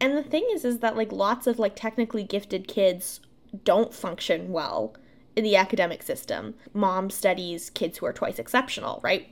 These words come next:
Which is what I am as well, who have a disability and have, are gifted, right? And that's, that's true for a lot of people, but I'm just, I'm not a huge fan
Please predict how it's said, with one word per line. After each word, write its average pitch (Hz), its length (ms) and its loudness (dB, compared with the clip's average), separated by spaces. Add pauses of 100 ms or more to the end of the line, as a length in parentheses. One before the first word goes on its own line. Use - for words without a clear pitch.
Which - 180 -4
is - 380 -4 (100)
what 208 220 6
I 165 180 6
am 170 240 2
as 175 140 -4
well, 165 200 4
who 202 180 -10
have 190 240 0
a 180 40 0
disability 170 840 0
and 160 500 -4 (540)
have, 151 640 -2 (260)
are 180 220 6
gifted, 190 560 -2 (340)
right? 202 420 6
And 214 140 2
that's, - 320 -2
that's 233 280 2
true 330 180 4
for 330 120 2
a 294 60 8
lot 233 240 2
of 226 140 -4
people, 180 540 4
but - 160 0 (100)
I'm 208 160 0
just, 208 260 -4
I'm 214 120 2
not 214 160 4
a 220 40 2
huge 220 300 -4
fan 165 500 0